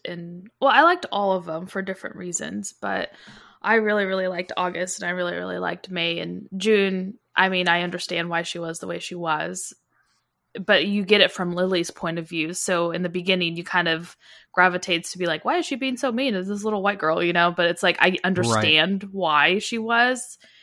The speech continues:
Speaker 1: So, but I just, I liked all of them. It's really hard to pick, but I, I think maybe August for me would be a little bit on the, A, 'cause Queen Latifah, yes.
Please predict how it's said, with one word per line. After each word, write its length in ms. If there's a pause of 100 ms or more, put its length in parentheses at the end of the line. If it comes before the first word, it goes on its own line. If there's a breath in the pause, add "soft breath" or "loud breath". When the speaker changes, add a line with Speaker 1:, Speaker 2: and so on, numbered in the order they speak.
(340 soft breath)
Speaker 1:
So, 300
but 120
I 140
just, 320 (160)
I 120
liked 320
all 140
of 80
them. 120
It's 160
really 140
hard 180
to 60
pick, 420 (120)
but 140 (320)
I, 200 (540)
I 100
think 240
maybe 380
August 600 (140)
for 180
me 200
would 160 (100)
be 160
a 60
little 280
bit 380
on 320
the, 200 (100)
A, 180
'cause 220
Queen 180
Latifah, 540
yes. 500